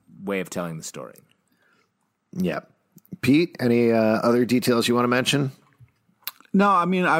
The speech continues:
Speaker 3: I, I thought that, like, uh, the fights, uh, were nice because, like, they, they did deal with the fallouts of those fights, and, like, it was interesting to see the kind of action and then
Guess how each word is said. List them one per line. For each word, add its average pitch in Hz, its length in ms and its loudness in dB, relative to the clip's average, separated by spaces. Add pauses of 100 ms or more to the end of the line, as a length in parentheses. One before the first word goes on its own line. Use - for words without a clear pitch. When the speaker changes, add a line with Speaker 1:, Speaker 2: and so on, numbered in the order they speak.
(120)
Speaker 3:
I, 160 160 0 (160)
I 151 140 2
thought 165 320 0
that, 147 220 0
like, 127 400 -2 (720)
uh, 110 380 0
the 117 180 -2
fights, 151 480 -2 (140)
uh, 113 680 -4 (300)
were 127 220 0
nice 127 300 0
because, 127 400 -4
like, 120 200 -2
they, 117 200 0
they 107 220 0
did 123 440 0
deal 123 300 2
with 113 160 -2
the 113 120 -4
fallouts 110 520 -2
of 101 200 -4
those 95 240 -4
fights, 90 440 -6
and, 101 240 -6
like, 95 320 -6 (500)
it 117 220 -2
was 127 260 -2 (360)
interesting 151 540 0
to 123 40 -2
see 135 300 0
the 117 160 0
kind 123 240 -2
of 110 80 0
action 117 600 0
and 110 220 -2
then 113 380 -2